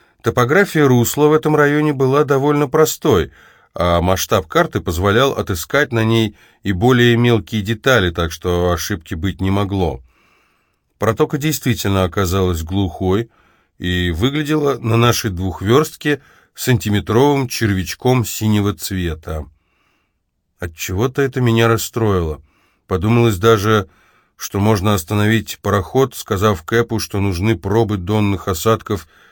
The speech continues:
из той протоки, а после спустить лодку и но что-то остановило меня. Пожалуй, я испугался. Нет, не протоки,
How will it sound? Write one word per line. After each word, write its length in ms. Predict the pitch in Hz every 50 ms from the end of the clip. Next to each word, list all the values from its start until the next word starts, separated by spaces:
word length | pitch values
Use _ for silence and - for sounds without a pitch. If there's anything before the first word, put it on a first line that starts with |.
| _ _ _ -
из 200 | 87 87 - -
той 220 | - 107 104 90
протоки, 720 | - 98 104 104 - - 113 101 85 82 - - 73 - - _ _ _ _ _ _
а 140 | - 78 78
после 560 | 78 - 131 151 127 - - 92 82 73 - - _ _ _ _ _ _ _ _
спустить 500 | - - - 104 92 - - 107 92 -
лодку 500 | 92 95 110 143 156 - - 104 98 95
и 280 | 95 104 110 131 131 123 - _ _ _ _ _ _ _ _ _ _
но 200 | - 92 92 92
что-то 320 | 82 - - 113 85 107 104
остановило 540 | 92 - - 107 110 110 104 90 80 76 76
меня. 340 | 76 73 73 73 69 71 _ _ _ _ _ _ _ _ _ _ _
Пожалуй, 400 | - 80 80 101 107 101 101 98
я 140 | 95 95 95
испугался. 680 | - - - 104 98 95 95 82 76 71 - - 80 82
Нет, 280 | 98 113 95 85 -
не 80 | 98 90
протоки, 680 | - 107 110 110 - 175 160 123 - - 87 73 65